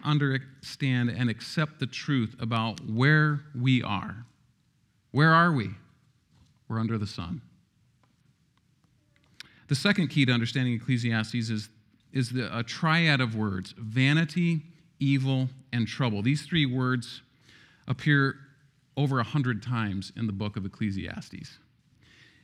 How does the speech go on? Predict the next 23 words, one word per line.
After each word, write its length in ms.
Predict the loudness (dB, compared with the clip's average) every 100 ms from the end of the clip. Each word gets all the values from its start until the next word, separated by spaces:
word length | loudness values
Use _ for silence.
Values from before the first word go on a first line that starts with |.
| _ _ _ _ _ _ _ _ _ 0
And 360 | 4 4 4
one 120 | 4 4
of 80 |
the 60 | 4
words 380 | 4 2 2 0
that 160 | 0
most 280 | 2 2 2
people 240 | 0 0 0
focus 320 | -2 -2 0
on 140 | 0
is 120 | 0
vanity. 440 | 4 6 6 4 2
"Vanity, 320 | 2 2 2
vanities, 340 | 2 2 2
all 220 | 2 0 -2
is 100 | -2
vanity." 300 | -2 0 0
That's 240 | -2 -2
what 80 | -2
it 60 |
opens 320 | -2 -2 -4 -4
up 180 | -4
with. 240 | -6 -6